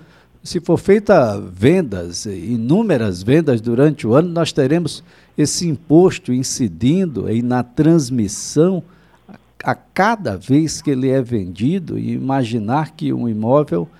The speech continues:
ele é vendido muitas vezes durante o seu período de, de, ah, de, de, de acomodação de, de pessoas e de negócios,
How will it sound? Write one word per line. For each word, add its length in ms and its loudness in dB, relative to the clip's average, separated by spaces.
ele 140 0
é 40 2
vendido 380 0
muitas 380 -2
vezes 420 2
durante 460 -4
o 40 -6
seu 460 -4
período 600 0
de, 400 -10
de, 380 -14
ah, 360 -14
de, 220 -8
de, 240 -6
de 120 -4
acomodação 840 -2
de, 220 -4
de 180 -4
pessoas 920 0
e 100 -6
de 220 -2
negócios, 880 -4